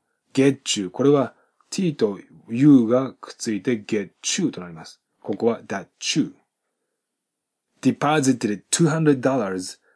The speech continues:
ディポジットのDと、two hundredのtwo T。これがくっついて、deposited two hundred dollars。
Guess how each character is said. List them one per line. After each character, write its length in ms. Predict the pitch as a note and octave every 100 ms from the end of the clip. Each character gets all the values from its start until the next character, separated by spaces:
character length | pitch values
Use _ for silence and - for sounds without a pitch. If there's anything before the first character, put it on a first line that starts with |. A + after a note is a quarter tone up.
| _
デ 80 | B2
ィ 40 | A2+
ポ 220 | C#3+ C#3
ジ 120 | A#2
ッ 100 | G#2+
ト 100 | -
の 220 | G2+ F#2+
D 300 | G#2 B2 G#2+
と、 360 | - E3 B2+ - _ _ _ _ _
two 180 | - C#3
hundred 420 | C3+ B2 G2+ -
の 140 | F#2 F2
two 340 | - C#3+ G2
T。 320 | - C#3 G2
こ 120 | - A#2
れ 60 |
が 80 | G#2
く 120 | -
っ 20 | -
つ 120 | G#2+
い 80 | G2+
て、 220 | C#3+ C3 _ _ _ _
deposited 720 | A#2+ A2+ C#3+ C#3 A#2 G#2 G2+ - _ -
two 140 | E3+
hundred 260 | D3+ D3+ C3+
dollars。 520 | B2 A2 F2 - -